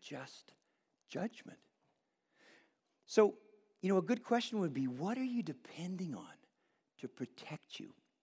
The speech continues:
What are you depending on? <clears throat> What's gonna come between you and God that he will, you know, in his judgment? What will call, you know, what are you putting your trust in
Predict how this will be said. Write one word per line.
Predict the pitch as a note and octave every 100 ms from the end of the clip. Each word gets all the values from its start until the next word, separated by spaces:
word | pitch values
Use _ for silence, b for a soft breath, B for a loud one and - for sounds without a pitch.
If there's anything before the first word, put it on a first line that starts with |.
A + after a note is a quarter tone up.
| _ _ _ _ _ _
What | C3+ F3
are | G#3+
you | A#3
depending | G#3 G3 - F#3+ G#3 G3+ D3+
on? | B2 G#2+ A#2+ b b b b b
<clears throat> | G#3+ E3
What's | D#3 A3
gonna | - C4+
come | - A3+
between | G#3+ - E3+
you | D3 F3+ F#3+
and | E3+
God | C#3 C3
that | A#2
he | A#2+
will, | A#2 A2+ - - - _ _ _ _ _ -
you |
know, | B2+
in | F#2+
his | F2+ C3 -
judgment? | A#2 A2+ - - - _ _ _ _ _
What | E3+ B3+
will | B3
call, | A#3 - E3+
you |
know, | E3+
what | E3 C4
are |
you | D4+ C#4
putting | - B3+ A#3+
your | A3
trust | - A3+ G#3 -
in | A#2+